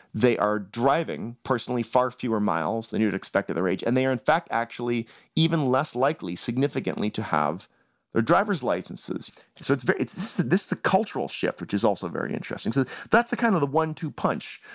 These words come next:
that's moving us towards the end of parking. Self-driving cars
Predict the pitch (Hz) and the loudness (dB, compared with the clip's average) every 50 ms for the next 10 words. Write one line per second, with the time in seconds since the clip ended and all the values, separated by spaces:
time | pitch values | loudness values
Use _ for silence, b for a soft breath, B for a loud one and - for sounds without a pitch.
0 | B B B B - - - 131 131 143 156 147 135 107 101 98 - - 127 117 | B B B B -2 0 2 4 4 4 4 2 2 0 0 -2 -4 -2 0 2
1 | 117 117 113 107 98 110 82 90 101 95 92 - - 117 92 87 - 65 - - | 2 2 2 0 -2 -2 -2 0 0 0 -2 -2 0 0 0 0 -2 -8 -4 2
2 | - 165 170 175 - 175 160 165 170 170 - - 120 101 101 104 113 131 - - | 2 4 4 2 2 0 -2 -2 -2 -4 -2 0 0 0 0 -2 -4 -6 -10 -14